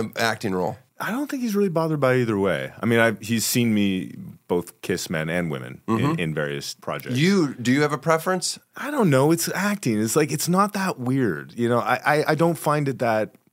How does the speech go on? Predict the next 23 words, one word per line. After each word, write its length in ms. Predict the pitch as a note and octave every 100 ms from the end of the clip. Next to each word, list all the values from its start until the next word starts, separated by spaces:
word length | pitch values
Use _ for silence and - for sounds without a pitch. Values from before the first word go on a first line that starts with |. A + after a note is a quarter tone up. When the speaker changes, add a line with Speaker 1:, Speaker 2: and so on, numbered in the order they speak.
| - G#2+ G#2+
Speaker 2:
uncomfortable. 800 | - G2 G2 - B2 A2+ B2 B2 B2+ -
The 140 | - C3
most 380 | C#3+ D3+ D#3+ D3+
uncomfortable 500 | D3 C3 B2 B2 G#2
I 60 |
ever 220 | F#2+ G2
got 460 | F2+ - F2 E2+ D#2
was 420 | D#2 D#2 D#2 - - - -
right 260 | E2 F#2+ F#2
before 260 | F2+ F#2+ E2
the 60 |
kissing 340 | - F#2+ G2 D#2+
scene 300 | E2+ D#2 D2
when, 220 | C#2+ C#2
um, 260 | C2 C2+ - -
<clears throat> 0 | - E2
my 120 | F2
female 440 | - G#2 E2+ D#2 -
lead 240 | F2 D#2 -
asked 440 | F2 F2 - -
me, 240 | D2+ B1 - - -
she's 240 | - F2 D#2
like, 160 | D2+